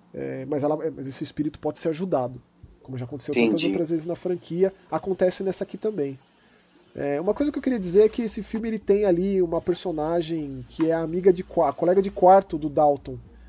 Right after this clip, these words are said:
Speaker 1: na faculdade.
Speaker 2: Uhum.
Speaker 1: É, vivida por uma atriz chamada Sinclair Daniel.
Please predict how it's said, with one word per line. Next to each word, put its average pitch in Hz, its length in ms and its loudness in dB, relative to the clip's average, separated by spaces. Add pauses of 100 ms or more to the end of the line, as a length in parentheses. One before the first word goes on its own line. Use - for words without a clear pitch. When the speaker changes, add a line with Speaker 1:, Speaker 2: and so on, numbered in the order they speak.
(180)
Speaker 1:
na 151 120 -6
faculdade. 131 680 -2 (460)
Speaker 2:
Uhum. 120 280 0
Speaker 1:
É, 135 240 0
vivida 143 320 -2
por 170 120 -8
uma 160 120 -2
atriz 165 220 -4
chamada 147 840 -2
Sinclair 185 560 0
Daniel. 196 640 0